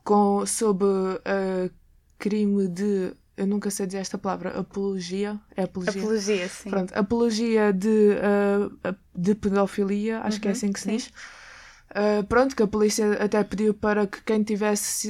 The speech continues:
Speaker 1: si-, sofrido, ah, sofrido este tipo de abusos por parte do autor, ou quem tivesse sido testemunha deste tipo de abusos,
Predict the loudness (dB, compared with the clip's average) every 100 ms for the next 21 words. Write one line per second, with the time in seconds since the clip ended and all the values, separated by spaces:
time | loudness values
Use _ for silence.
0 | -8 -4 -4 -2 0 2 2 0 -2 -4
1 | -6 -2 0 0 0 0 -2 -4 -8 -20
2 | -20 -20 -8 -6 0 2 4 2 2 -2
3 | 0 2 4 2 2 0 -2 -6 0 0
4 | 2 -2 -2 0 2 2 2 0 0 -2
5 | -2 -4 -4 -2 -4 -4 -6 -2 0 0
6 | -4 -4 -4 -6 -6 -2 -2 -2 -6 -10